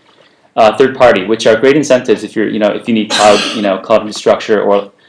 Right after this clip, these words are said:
development kit, you know, um, h-, help with that. So I think,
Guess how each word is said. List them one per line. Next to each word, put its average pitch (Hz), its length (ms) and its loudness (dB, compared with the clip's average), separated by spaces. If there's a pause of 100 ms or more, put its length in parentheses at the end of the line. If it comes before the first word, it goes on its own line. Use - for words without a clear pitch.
(120)
development 107 460 0
kit, 101 320 -4
you 107 80 -10
know, 92 200 -8 (380)
um, 98 380 -6
h-, - 160 -16
help 135 240 0
with 113 160 -2
that. 101 340 0
So 139 100 0
I 127 60 2
think, 165 400 -6